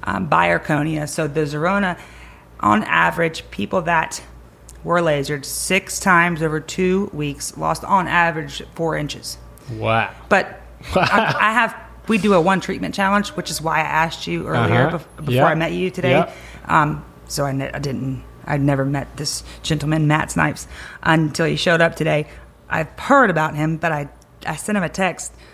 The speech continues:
Speaker 1: audio, like, "Random question here. Uh, do you wear underwear? And if you do, do you have them on today?"
Speaker 2: <laughs>
Speaker 1: Like, like, literally thirty minutes before he was supposed to get here,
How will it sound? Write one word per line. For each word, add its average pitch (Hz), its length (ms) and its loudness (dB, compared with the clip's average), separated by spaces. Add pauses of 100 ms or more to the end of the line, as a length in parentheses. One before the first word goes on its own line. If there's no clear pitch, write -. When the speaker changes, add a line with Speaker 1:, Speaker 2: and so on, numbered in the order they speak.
(220)
Speaker 1:
audio, 156 440 0
like, 156 220 -4 (360)
"Random 214 340 2
question 202 340 0
here. 165 300 -2 (340)
Uh, - 160 -2
do 175 140 -4
you 233 160 2
wear 202 240 2
underwear? 160 540 2 (180)
And 175 140 -4
if 175 160 -4
you 175 100 -6
do, 175 260 -2
do 156 80 -6
you 165 100 -4
have 160 200 -2
them 165 140 -4
on 165 160 0
today?" 180 240 2
Speaker 2:
<laughs> 254 100 8 (440)
Speaker 1:
Like, 226 180 4 (180)
like, 170 380 6
literally 226 320 6
thirty 202 340 2
minutes 180 300 -6
before 165 260 -4
he 165 60 -2
was 156 80 -6
supposed 160 220 -4
to 160 60 -8
get 165 140 -4
here, 143 220 -8